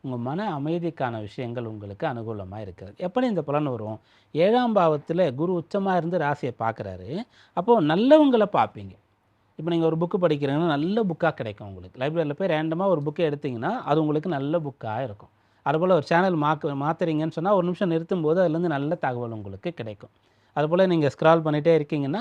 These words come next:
நல்ல விஷயத்துல வந்து நிறுத்துவீங்க. அப்படியாக எதிர்பாராத விதமாக கூட உங்களுக்கு நல்ல விஷயங்கள் நடக்கும்.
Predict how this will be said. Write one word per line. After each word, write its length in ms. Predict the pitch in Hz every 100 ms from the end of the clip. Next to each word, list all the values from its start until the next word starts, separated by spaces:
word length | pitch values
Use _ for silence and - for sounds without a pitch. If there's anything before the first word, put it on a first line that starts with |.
| -
நல்ல 240 | 151 151
விஷயத்துல 560 | 156 - 131 113 113 117
வந்து 80 | 131
நிறுத்துவீங்க. 480 | 113 101 104 95 98
அப்படியாக 580 | 131 123 110 104 131 170 - _ -
எதிர்பாராத 960 | 135 160 214 202 202 202 196 202 208 202
விதமாக 580 | 156 156 151 143 131 123
கூட 540 | 113 107 117 123 127 _ -
உங்களுக்கு 440 | 131 120 113 190
நல்ல 440 | 185 131 147 170 202
விஷயங்கள் 460 | 147 131 113 123
நடக்கும். 540 | 117 107 104 117 110